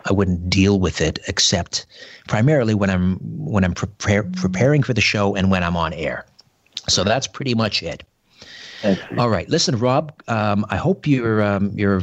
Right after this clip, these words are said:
Speaker 1: you're fully on the mend. I know you still have some nerve damage, but, uh, thank you for sharing that. And, uh, I appreciate you calling in from Scarborough.
Speaker 2: Thank you. Have a good night.
Speaker 1: You too. All right. We're gonna go to my hometown,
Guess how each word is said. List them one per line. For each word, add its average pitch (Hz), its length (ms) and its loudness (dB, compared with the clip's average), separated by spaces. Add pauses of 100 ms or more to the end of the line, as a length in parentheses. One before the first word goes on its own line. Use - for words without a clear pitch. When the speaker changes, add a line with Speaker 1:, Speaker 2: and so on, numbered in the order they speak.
Speaker 1:
you're 98 120 2
fully 131 380 4
on 101 180 6
the 95 60 6
mend. 92 400 2
I 110 60 2
know 104 120 4
you 101 160 4
still 101 200 2
have 92 140 2
some 90 200 0
nerve 90 240 0
damage, 90 480 2
but, 90 200 -4
uh, 92 60 2
thank 127 300 2
you 139 40 4
for - 120 -4
sharing 95 400 2
that. 95 280 0 (600)
And, 92 340 2
uh, 90 80 4
I 90 40 2
appreciate 101 420 0
you 101 80 -2
calling 107 260 4
in 110 80 6
from 107 120 -2
Scarborough. 147 520 -2 (1000)
Speaker 2:
Thank 147 180 0
you. 98 100 -2 (180)
Have 127 120 0
a 127 60 -4
good 127 100 0
night. 107 200 0 (720)
Speaker 1:
You 131 220 6
too. 104 380 2 (640)
All 208 180 4
right. 120 200 0
We're 104 60 -2
gonna 143 140 2
go 139 120 2
to 135 60 0
my 156 220 4
hometown, 120 920 2